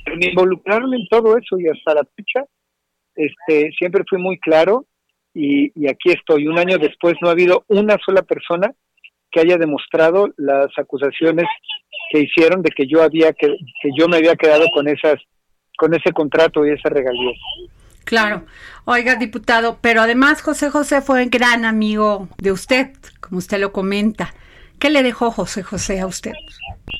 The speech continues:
Speaker 1: Pues mira, este, todos los que dicen que fueron amigos de José José,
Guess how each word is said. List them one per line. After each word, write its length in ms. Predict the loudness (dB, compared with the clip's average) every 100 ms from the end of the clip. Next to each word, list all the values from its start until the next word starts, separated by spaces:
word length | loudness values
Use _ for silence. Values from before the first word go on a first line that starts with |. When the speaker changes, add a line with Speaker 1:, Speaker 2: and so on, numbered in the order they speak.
| -8
Speaker 1:
Pues 160 | -4 -2
mira, 320 | 2 4 4 2 -12 -4
este, 600 | 0 2 0 -2 -4 -4
todos 280 | 2 2 2
los 120 | 0 -4
que 120 | -6
dicen 280 | -4 -4 -4
que 160 | -8 -4
fueron 260 | 0 2 0
amigos 380 | -6 -6 -6 -6
de 60 | -8
José 200 | -16 -10
José, 200 | -6 -8